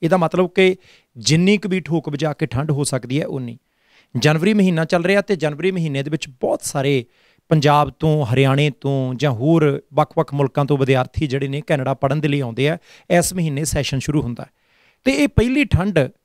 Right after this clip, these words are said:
ਬਹੁਤ ਖਤਰਨਾਕ ਹੁੰਦੀ ਹੈ ਜਦੋਂ ਅਸੀਂ ਉਹਨਾਂ ਮੁਲਕਾਂ ਦੇ ਵਿੱਚੋਂ ਆਉਂਦੇ ਹਾਂ ਜਿੱਥੇ ਇੰਨੀ ਠੰਡ, ਇੰਨੀ ਬਰਫ਼ਬਾਰੀ ਹੁੰਦੀ ਨਹੀਂ।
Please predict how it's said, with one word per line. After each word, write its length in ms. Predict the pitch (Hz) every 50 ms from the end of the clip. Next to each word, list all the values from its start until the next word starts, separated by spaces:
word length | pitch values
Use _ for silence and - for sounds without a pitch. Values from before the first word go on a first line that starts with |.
| _ _ _ _ _ _ _ - 135
ਬਹੁਤ 280 | 127 214 233 - -
ਖਤਰਨਾਕ 500 | - 147 - - 160 151 160 156 147 -
ਹੁੰਦੀ 260 | 139 139 135 147 147
ਹੈ 60 | 170 175
ਜਦੋਂ 280 | 151 151 139 165 165
ਅਸੀਂ 200 | 156 - - 165
ਉਹਨਾਂ 180 | 170 175 196 208
ਮੁਲਕਾਂ 280 | 190 151 - - 143
ਦੇ 80 | 139 139
ਵਿੱਚੋਂ 240 | 139 135 - 147 131
ਆਉਂਦੇ 140 | 131 135 160
ਹਾਂ 80 | 185
ਜਿੱਥੇ 260 | 156 147 - - 156
ਇੰਨੀ 180 | 143 131 135 143
ਠੰਡ, 240 | - - 143 151 156
ਇੰਨੀ 180 | 156 143 147
ਬਰਫ਼ਬਾਰੀ 460 | 143 123 131 120 - - 135 127 151 170
ਹੁੰਦੀ 320 | - - 135 113 131 120
ਨਹੀਂ। 120 | 117 117